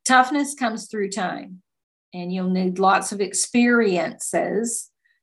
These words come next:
to find out how you handled things. But by handling things in an emotional fit,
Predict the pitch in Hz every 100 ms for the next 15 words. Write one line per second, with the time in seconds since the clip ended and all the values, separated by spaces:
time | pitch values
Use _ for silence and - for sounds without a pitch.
0 | - 185 202 196 190 180 185 185 180 180
1 | 180 175 175 175 170 - - - - -
2 | _ _ _ _ - - 202 208 220 233
3 | 285 294 214 202 190 196 196 196 185 175
4 | 175 170 180 180 196 - 214 165 165 -
5 | - 175 - -